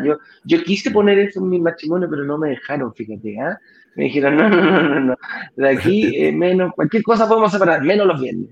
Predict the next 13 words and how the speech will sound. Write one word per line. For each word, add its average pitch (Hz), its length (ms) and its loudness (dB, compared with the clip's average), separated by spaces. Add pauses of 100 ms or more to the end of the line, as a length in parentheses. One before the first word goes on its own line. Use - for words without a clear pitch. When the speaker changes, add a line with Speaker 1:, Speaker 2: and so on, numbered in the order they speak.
Speaker 1:
¿ah? - 160 -2 (220)
<laughs> - 960 -14
Oye, 160 300 4
dice, 156 420 0
"En 160 80 4
este 196 180 0
momento 202 320 2
nos 185 120 2
pareció 151 300 -2
una 185 100 0
buena 190 240 2
opción", 185 580 -2
¿ah? 165 240 -2